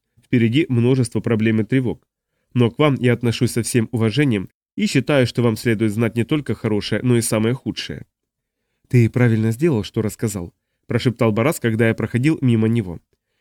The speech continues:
«И со временем они поймут. Ты знал этого человека, Амори?» Возникла была мысль солгать, чтобы боль потери выглядела более личной и оттого более благородной. Хотелось бы сказать, что да, но несколько недель назад мы даже не были знакомы.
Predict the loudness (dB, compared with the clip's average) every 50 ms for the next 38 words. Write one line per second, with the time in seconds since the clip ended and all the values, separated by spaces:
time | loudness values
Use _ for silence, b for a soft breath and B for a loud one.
0 | _ -8 -6 -4 -2 0 0 0 2 2 2 0 -2 0 0 0 0 0 0 0
1 | 0 0 -2 -4 -8 _ _ _ _ _ _ _ _ _ _ _ -2 -2 -2 0
2 | -2 -2 -2 -2 -4 -4 -4 -4 -4 -4 -4 -2 -2 -2 -4 -2 -2 -2 0 -2
3 | -2 -6 -8 -12 _ _ _ _ _ _ _ _ _ _ _ _ _ _ _ _
4 | 0 2 2 4 4 4 4 4 4 4 6 4 6 6 4 2 2 0 0 0
5 | 0 0 0 0 0 -2 -2 -2 -4 -2 0 2 2 4 4 2 0 0 -2 -4
6 | 0 0 0 0 0 0 0 0 0 2 2 2 2 2 4 2 2 0 0 2
7 | 4 4 4 4 2 0 -4 -2 -2 -2 -2 0 0 0 0 0 0 0 0 0
8 | 0 2 2 2 2 2 2 0 0 0 0 -2 -2 -4 -8 -10 -10 -12 -12 _
9 | _ _ _ _ _ _ _ _ _ _ _ _ -4 -2 2 2 2 2 2 0
10 | -2 -4 -2 -2 0 0 0 -2 -2 -2 -2 0 0 -2 -4 -4 -8 _ _ _
11 | _ _ _ _ -2 0 2 4 2 2 0 -2 -2 -2 0 0 0 2 2 2
12 | 2 2 2 2 0 0 0 -2 0 0 0 0 2 2 2 2 2 0 0 0
13 | 0 -2 -2 -4 -4 -6 -10 -10 -10 -12